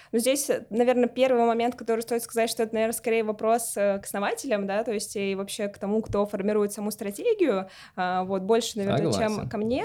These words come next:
Speaker 1: вот, но здесь, по крайней мере, насколько я понимаю, опять же, не могу, как бы, сказать точно те цифры, которые ты смотрел, где смотрел, то есть я не знаю, про что они, но, м, тут, наверное, момент какой.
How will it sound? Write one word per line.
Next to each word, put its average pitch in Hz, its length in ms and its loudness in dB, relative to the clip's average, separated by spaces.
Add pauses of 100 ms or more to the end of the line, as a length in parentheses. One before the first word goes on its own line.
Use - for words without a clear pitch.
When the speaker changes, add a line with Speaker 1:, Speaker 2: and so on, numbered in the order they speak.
(140)
Speaker 1:
вот, 214 380 0
но 220 320 2
здесь, 233 320 2
по - 100 -10
крайней 208 220 -4
мере, 208 180 -2
насколько 214 380 -2
я 202 100 0
понимаю, 202 500 -2
опять 202 300 0
же, 208 80 -4
не 196 140 0
могу, 208 480 2 (260)
как 180 180 -14
бы, 165 200 2
сказать 208 440 0 (120)
точно 190 640 0
те 190 240 -4
цифры, 208 380 -6
которые 190 320 -6
ты 220 120 -2
смотрел, 196 560 -2
где 196 220 -4
смотрел, 202 420 -2
то - 60 -4
есть 220 140 -4
я 208 40 -4
не 202 80 -2
знаю, 196 220 -4
про 190 100 -10
что - 200 -10
они, 302 320 0 (320)
но, 240 500 2
м, 233 280 2
тут, 247 140 -4
наверное, 247 340 2
момент 233 300 0
какой. 202 500 0